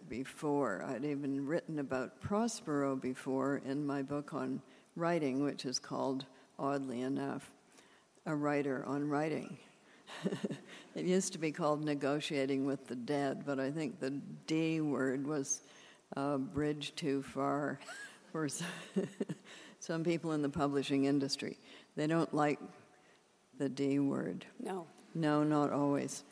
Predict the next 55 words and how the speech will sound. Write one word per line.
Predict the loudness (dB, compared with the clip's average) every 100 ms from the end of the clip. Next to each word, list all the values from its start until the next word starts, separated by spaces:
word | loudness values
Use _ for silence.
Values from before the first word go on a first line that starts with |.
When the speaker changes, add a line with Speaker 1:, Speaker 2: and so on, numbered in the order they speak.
| -20 -20 -16 -2
Speaker 2:
And | 6
Speaker 1:
Though |
Speaker 2:
in | 6
Speaker 1:
it's | 8
Speaker 2:
England, | 6 10 12
Speaker 1:
becoming | 12
Speaker 2:
the, | 12
Speaker 1:
more | 10
Speaker 2:
a |
writer | 12 10 12
on | 10 8
Speaker 1:
popular, | 8
Speaker 2:
writing | 6 6 4
Speaker 1:
yeah. |
Speaker 2:
is | 2
that | 0 0
if | 0
we | 0
say | 2 2
it | 0 2
does | 0 2
what | -2
it | -2
says | -2 -2 0
on | -2
the | -4
tin. | -6 -6 -6 -8 -14 -20 _ _
Speaker 1:
It | 2 4 6
does | 8 8 6 4
exactly | 4 6 6 6 4
what | 4 4
it | 2
says | 0 0 2 0 0
on | 2 4 2 0 -4
the | -4
tin. | -2 0 0 0
So | -2 -2
it's | -2
not | 2 4
about | 6 4 2
my | 4 4 4
writing, | 4 4 4 4 2
and | 2
it's | 0 0
not | 0 2 2
about | 2 0
how | 0 0 0
to | 0
write. | 0 0 0 -4
It's | -6 -4
about | 0 2 0 -2 -14 -12
who | 2 4 6
are | 4
these | 4 2 2
writers, | 4 4 4 2 0 -2